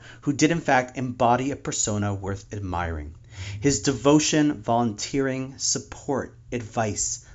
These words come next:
leadership, counsel, care, and dedication to others was truly unparalleled. I'm in awe of his passionate commitment to Judaism and the best of its religious values,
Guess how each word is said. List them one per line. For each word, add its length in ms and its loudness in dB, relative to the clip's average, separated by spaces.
leadership, 760 -4
counsel, 640 -4
care, 300 -2
and 140 -2
dedication 580 -4
to 160 -12
others 420 -6
was 220 0
truly 420 0
unparalleled. 720 -4
I'm 180 8
in 160 4
awe 200 12
of 80 6
his 100 2
passionate 560 0
commitment 440 -4
to 160 -2
Judaism 760 0
and 160 -2
the 80 -4
best 480 -2
of 100 -6
its 200 -8
religious 380 -4
values, 500 0